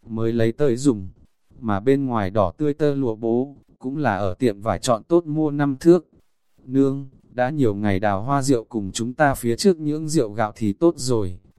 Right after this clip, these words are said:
ta suy nghĩ chờ tướng công đi trấn trên đưa rượu thời điểm, ta cũng đi theo đi nhìn một cái. Rốt cuộc có thể nhiều môn tiền thu,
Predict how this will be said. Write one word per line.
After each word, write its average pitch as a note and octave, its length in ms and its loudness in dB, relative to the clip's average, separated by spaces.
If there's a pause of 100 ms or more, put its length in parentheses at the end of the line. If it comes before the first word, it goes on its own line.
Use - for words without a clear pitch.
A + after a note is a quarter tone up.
ta C#3 180 2
suy C#3+ 200 4
nghĩ D3 200 4
chờ B2+ 280 2
tướng A#2 220 -2
công D3 240 -4
đi D3 140 4
trấn B2+ 220 -4
trên C#3 260 -2
đưa C#3+ 140 4
rượu B2+ 260 2
thời G#2 180 0
điểm, G#2 200 4 (380)
ta C3+ 180 4
cũng C3+ 240 -8
đi D3+ 140 4
theo D3 220 0
đi D3 160 4
nhìn A#2 260 2
một G2+ 220 -6
cái. G#2 360 -2 (460)
Rốt E3+ 280 -2
cuộc A#2 220 -8
có B2 120 -4
thể A#2 220 0
nhiều G2+ 220 2
môn C3+ 280 -4
tiền G#2 240 -2
thu, C3+ 380 -2